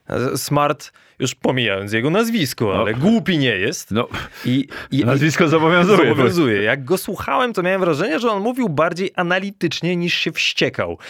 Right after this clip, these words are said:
Speaker 1: Że brzmiał trochę, jakby był trenerem. No bo on w tej sytuacji, w tym sezonie jest rozgrywającym, można powiedzieć, w tej drużynie,
Speaker 2: Tak.
Speaker 1: mimo że to nie jest jego naturalna pozycja. Natomiast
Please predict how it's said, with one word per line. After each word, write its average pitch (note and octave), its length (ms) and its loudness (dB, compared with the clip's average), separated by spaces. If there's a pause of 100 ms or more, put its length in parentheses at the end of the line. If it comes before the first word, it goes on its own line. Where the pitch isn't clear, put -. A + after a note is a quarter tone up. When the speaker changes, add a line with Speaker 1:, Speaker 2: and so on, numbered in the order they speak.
(120)
Speaker 1:
Że A2+ 120 -4
brzmiał D#3 420 -2
trochę, G3+ 400 0
jakby D3+ 300 0
był E3 180 0
trenerem. D3 600 0 (340)
No A2 60 -4
bo C#3+ 120 2
on F#3+ 80 0
w - 60 -12
tej F#3 160 0
sytuacji, E3 720 0 (240)
w - 100 -20
tym D3+ 140 0
sezonie C#3 340 0
jest C3 220 -2
rozgrywającym, A#2 800 0
można G2 260 -4
powiedzieć, G2+ 400 -4
w - 40 -16
tej G#2+ 140 -4
drużynie, G#2 280 -2
Speaker 2:
Tak. C#3 100 0
Speaker 1:
mimo D3 180 2
że D3 100 0
to D3+ 100 0
nie C#3+ 140 0
jest A#2 140 0
jego G2+ 180 -2
naturalna F#2 460 -2
pozycja. A#2+ 500 -2 (500)
Natomiast E3 720 0